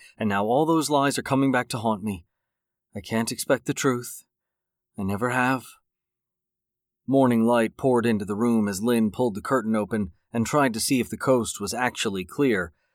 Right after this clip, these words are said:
but with the height of the hotel and density of the surrounding buildings, she couldn't see directly down. She looked to the T V and then to her sleeping daughter and made a decision. She really didn't know what was in store for them outside the hotel,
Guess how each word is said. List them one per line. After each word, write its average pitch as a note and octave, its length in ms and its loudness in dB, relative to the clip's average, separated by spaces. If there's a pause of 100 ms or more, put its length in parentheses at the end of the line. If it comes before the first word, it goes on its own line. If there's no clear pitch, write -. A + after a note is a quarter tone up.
(180)
but C#3+ 120 2
with C3 120 0
the B2 120 2
height C#3+ 180 2
of B2 40 0
the A#2+ 120 2
hotel A#2+ 580 2
and G2 220 -2
density A#2 420 0
of G2 80 -4
the G2 60 -6
surrounding A2+ 500 0
buildings, G#2+ 480 0 (200)
she - 160 -6
couldn't D3 280 2
see D3+ 300 2
directly A2+ 520 0
down. F2 420 0 (840)
She - 120 0
looked D#3 200 4
to C3+ 80 -4
the A#2+ 100 -2
T C#3 240 2
V B2 460 2
and A#2+ 180 2
then B2+ 200 4
to A2+ 100 0
her A2 100 0
sleeping B2+ 420 0
daughter A2 400 2
and G#2+ 160 2
made A2+ 240 4
a G2 40 -6
decision. F#2+ 600 -2 (640)
She - 180 0
really D3+ 320 4
didn't B2+ 260 2
know B2+ 200 4
what A#2 180 2
was G#2 140 -4
in G2 100 -4
store C#3+ 300 2
for A2 100 -4
them G#2 240 0
outside G#2+ 400 0
the F#2 80 -4
hotel, G2+ 580 2